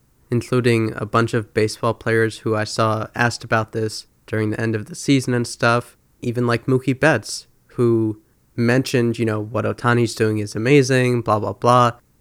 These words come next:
And then he was like, you know, "But Judge, he's really carrying the Yankees on his back, et cetera" And I would disagree. I don't think it was a zero percent chance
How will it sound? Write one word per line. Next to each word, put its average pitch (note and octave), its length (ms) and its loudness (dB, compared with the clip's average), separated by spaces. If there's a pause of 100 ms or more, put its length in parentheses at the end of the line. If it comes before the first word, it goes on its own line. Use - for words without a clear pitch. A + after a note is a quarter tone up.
(280)
And A#2 140 2
then A2+ 140 2
he A2 80 -2
was A2 160 -6
like, G#2 160 -4
you A#2+ 80 -2
know, G#2 160 0
"But - 200 -12
Judge, B2 640 2
he's B2 520 -2
really A#2 280 0
carrying B2 460 2
the G#2+ 100 0
Yankees A2 440 -2
on G#2+ 160 -2
his G2+ 160 -6
back, A2+ 560 0 (400)
et - 60 -14
cetera" B2 580 2 (300)
And A#2 420 2
I C3 80 4
would F#3+ 180 4
disagree. A#2+ 480 2
I A2+ 80 6
don't D3 220 4
think C3 160 2
it B2 40 2
was A2 360 0
a G2+ 100 0
zero A2 420 2
percent A#2+ 460 -4
chance B2 460 -4